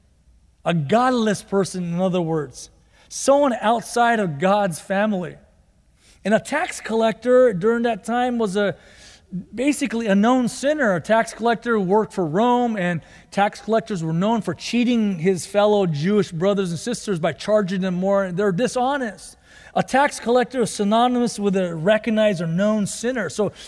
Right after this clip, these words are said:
a pagan, a godless person, and a tax collector, an open, outward sinner, meant basically, this is a non-believer. Treat him as a non-believer. So instead of appealing to him as a little one, as a brother or sister, "Please repent,"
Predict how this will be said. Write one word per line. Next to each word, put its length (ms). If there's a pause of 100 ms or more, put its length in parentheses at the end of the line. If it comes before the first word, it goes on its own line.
(100)
a 80
pagan, 720 (240)
a 80
godless 440
person, 580 (180)
and 160
a 40
tax 380
collector, 340
an 120
open, 480 (260)
outward 400
sinner, 720 (360)
meant 280
basically, 920 (240)
this 200
is 80
a 80
non-believer. 720
Treat 340
him 140
as 160
a 40
non-believer. 1080 (1400)
So 180
instead 460
of 200 (440)
appealing 520
to 140
him 140
as 160
a 60
little 280
one, 180
as 280
a 40
brother 500
or 40
sister, 460
"Please 560
repent," 720